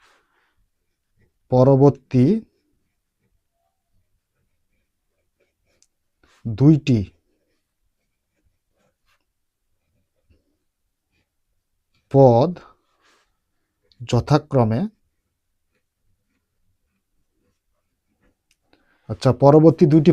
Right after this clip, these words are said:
পদ যেহেতু আমাদের নির্ণয় করতে হবে, এর জন্য আমরা একের অধিক পদ, তার জন্য আমরা যথাক্রমে দিলাম। সংখ্যা প্যাটার্নের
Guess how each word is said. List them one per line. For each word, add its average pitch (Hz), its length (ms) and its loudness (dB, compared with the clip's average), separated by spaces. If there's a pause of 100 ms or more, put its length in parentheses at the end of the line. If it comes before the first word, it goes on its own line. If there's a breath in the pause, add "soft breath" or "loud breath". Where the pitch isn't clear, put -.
পদ 151 220 2
যেহেতু 151 280 2
আমাদের 143 280 0
নির্ণয় 143 300 0
করতে - 240 -6
হবে, 143 180 -6
এর 135 100 -4
জন্য 135 120 -4 (100)
আমরা 127 140 -2 (540)
একের 143 340 0
অধিক 143 260 0
পদ, 143 120 0 (400)
তার 131 200 0
জন্য 147 200 0
আমরা 127 120 -2 (100)
যথাক্রমে 131 520 -2
দিলাম। 92 160 -10 (720)
সংখ্যা 151 360 -2
প্যাটার্নের 156 380 0